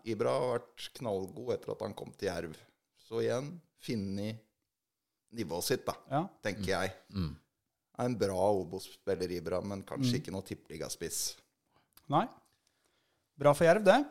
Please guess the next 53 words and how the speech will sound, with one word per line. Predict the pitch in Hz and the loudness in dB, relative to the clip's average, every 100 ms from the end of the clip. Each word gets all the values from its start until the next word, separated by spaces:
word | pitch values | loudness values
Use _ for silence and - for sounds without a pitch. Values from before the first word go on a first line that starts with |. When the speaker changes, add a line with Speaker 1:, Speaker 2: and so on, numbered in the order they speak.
| - _ _ _ - | -8 _ _ _ 0
Speaker 3:
Ja. | - - | 2 6
Speaker 1:
Ja, | 160 | 6
Speaker 2:
Vi | - | 10
kan | 147 | 10
jo | |
Speaker 1:
veldig | 151 | 12
Speaker 2:
rykke | 185 | 10
Speaker 1:
bra | 185 | 10
Speaker 2:
opp | 185 | 10
Speaker 1:
for | 208 | 12
Speaker 2:
dem. | 285 | 10
Vi | |
Speaker 1:
Jerv. | 262 | 12
Speaker 2:
kan | 214 196 | 10 8
jo, | 185 180 | 6 6
vi | 175 | 6
kan | 170 165 | 6 6
jo | |
møte | 156 117 139 | 8 6 6
dem | 131 | 6
i | 123 | 6
heisen, | 107 127 - | 6 4 2
vi, | 311 - - | 2 0 -4
faktisk. | 226 226 220 262 - | -2 0 2 0 -4
Speaker 1:
Ja, | |
kan | 135 175 190 | -6 -4 -4
møte | 117 - | -4 0
Speaker 2:
Kan | 165 | 4
Speaker 1:
dem | 165 | 6
i | |
Speaker 2:
gå | 135 | 6
opp | - | 6
dem. | 175 214 | 6 4
Speaker 1:
heisen. | - - - _ _ _ _ _ _ _ | -2 -14 -20 _ _ _ _ _ _ _
Eh, | 139 139 139 135 131 135 131 127 127 131 135 _ _ _ _ | -6 -4 -4 -6 -8 -8 -10 -14 -18 -20 -20 _ _ _ _
spilte | 107 - | -8 -2
vel | 120 | 0
null | 120 113 113 127 | 0 0 -2 -2
null | 123 107 113 131 | -2 -2 -2 -4
mot, | 147 143 139 - 139 | -4 -6 -6 -8 -4
eh, | 135 131 127 127 123 123 123 | -2 -2 -4 -4 -4 -4 -4
Kisa | 120 87 - 101 | -2 -2 -2 -2
i | |
dag. | 120 180 226 - | -2 -4 -6 -8
Speaker 2:
Ja, | 123 | -2
det | 117 | 0
ble | 120 | 2
null | 120 | 2
null, | 117 131 | 2 2
ja. | 156 - - - _ _ _ _ _ _ _ _ _ _ | 0 -4 -18 -20 _ _ _ _ _ _ _ _ _ _
Speaker 1:
Eh, | 120 113 117 120 120 123 123 107 | -20 -20 -20 -20 -20 -20 -14 -8
utrolig | - 110 107 131 | -6 -4 -4 -6
nok. | 143 - | -8 -12